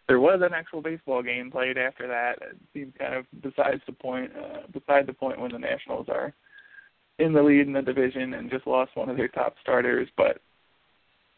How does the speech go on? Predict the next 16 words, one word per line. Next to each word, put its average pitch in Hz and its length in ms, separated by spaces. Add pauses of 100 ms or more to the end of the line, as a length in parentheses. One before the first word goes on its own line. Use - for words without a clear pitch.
we'll - 180
see 131 120
how 127 200
long 127 320
he's 127 120
down 123 340
for, 123 320
what 131 180
happens 123 380
after 117 260
they 117 60
get - 160
the - 140
M 127 100
R 113 160
I 113 380